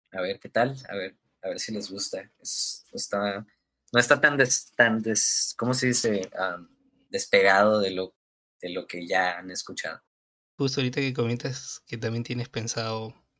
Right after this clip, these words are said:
Speaker 2: seguir, este, de gira, ¿alguna vez has tenido ya, ya la posibilidad de, de salir fuera de México a hacer presentaciones o todavía no?
Speaker 1: Eh, justo sí me han invitado a tocar a Estados Unidos, pero mi visa ahorita no está,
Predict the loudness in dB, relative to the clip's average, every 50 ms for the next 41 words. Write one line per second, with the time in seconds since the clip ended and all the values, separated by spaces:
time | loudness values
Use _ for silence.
0 | _ _ _ _ -8 -4 -4 -2 -2 -2 -4 -4 -6 -14 -14 -12 -10 -8 -8 -8
1 | -8 -6 -8 -6 -6 -4 -2 -2 -2 -2 -4 -10 _ _ _ _ _ _ _ _
2 | _ _ _ _ _ _ _ -4 -2 0 2 2 2 2 0 0 -2 -2 -4 -4
3 | -6 -6 -8 -12 -12 -6 -6 -4 -4 -4 -8 -6 -4 -4 -2 0 0 0 0 0
4 | -2 -2 -4 -6 -8 -12 -8 -6 -6 -4 -4 -4 -4 -2 -2 -2 0 0 -2 -4
5 | -4 -4 -4 -2 -4 -4 -4 -4 -6 -6 -6 -8 -10 -12 -14 -18 _ _ _ _
6 | 0 0 0 0 0 -2 -2 -4 -4 -4 -2 -2 -2 -2 -2 -4 -6 -6 -6 -8
7 | -10 -10 -10 -10 -8 -6 -6 -8 -8 -12 _ _ _ _ _ _ _ _ _ _
8 | -6 -4 -4 -6 -6 -6 -4 -2 -2 -2 -2 -4 -4 -4 -4 -6 -4 -4 -6 -8
9 | -12 _ _ _ _ _ _ _ _ _ _ _ _ 4 6 6 8 6 4 4
10 | 2 0 4 6 6 6 6 6 4 6 6 6 6 8 8 6 6 6 2 2
11 | 0 -2 4 6 8 8 10 8 6 6 4 0 -6 0 2 4 4 4 2 2
12 | -2 -2 -2 0 -4 -2 -2 0 0 0 0 2 2 2 4 4 2 0 0 -4
13 | -6 -6 -4 -4 -4 -2 0 2 2 2 2 2 0 -4 -6 -4 -4 -4 -2 -2
14 | -4 -4 -2 0 0 0 0 0 -2 -2 -4